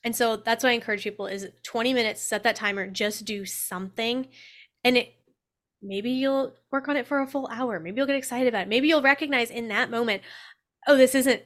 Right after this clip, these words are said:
<laughs> what I need to be doing right now. This isn't the goal that I wanna go after." And that's fine. Um,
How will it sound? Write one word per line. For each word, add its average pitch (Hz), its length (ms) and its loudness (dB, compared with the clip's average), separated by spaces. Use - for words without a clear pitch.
<laughs> - 80 -20
what 269 280 2
I 240 100 8
need 220 180 -2
to 202 60 -2
be 196 120 -6
doing 190 300 -8
right - 240 -8
now. - 260 -8
This 240 140 0
isn't 254 280 4
the 214 80 -2
goal 196 180 -6
that 185 100 -6
I 175 60 -4
wanna 170 200 -10
go - 100 -10
after." - 200 -10
And 277 140 -2
that's 262 260 -4
fine. 190 460 -8
Um, 214 380 2